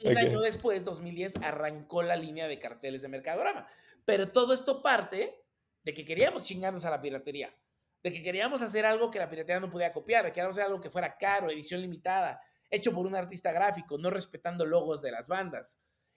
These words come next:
Speaker 1: Y luego ahí los artistas gráficos empezaron a decirnos, "Oye, ¿eso que haces con las bandas no lo puedes hacer conmigo?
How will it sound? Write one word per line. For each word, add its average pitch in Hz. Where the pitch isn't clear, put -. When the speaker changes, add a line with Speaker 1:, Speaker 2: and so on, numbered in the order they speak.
Speaker 1:
Y 226
luego 220
ahí 196
los 156
artistas 151
gráficos 160
empezaron 151
a 147
decirnos, 160
"Oye, 175
¿eso 170
que 185
haces 175
con 135
las 123
bandas 156
no 160
lo 147
puedes 147
hacer 139
conmigo? 151